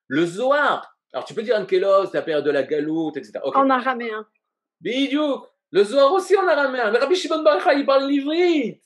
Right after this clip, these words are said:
Speaker 1: T'es un tzabar, t'es un Israélien, t'habites ici. Au contraire, pour montrer qu'on est encore en Eretz Israël, et cetera. Même après Bar Korva, même après l'époque de, de, de,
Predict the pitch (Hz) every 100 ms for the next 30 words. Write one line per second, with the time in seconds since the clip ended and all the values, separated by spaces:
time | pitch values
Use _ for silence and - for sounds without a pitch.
0 | _ 269 294 294 285 302 311 - 247 247
1 | 262 - 277 277 311 233 240 226 226 262
2 | 220 302 311 294 202 - 202 196 285 -
3 | 330 254 254 240 247 233 277 247 233 226
4 | 226 214 285 294 294 254 233 220 220 226
5 | 220 196 - _ - - 190 220 202 202
6 | 226 214 214 208 202 208 185 190 202 190
7 | 202 196 196 208 196 185 202 175 185 175
8 | 175 165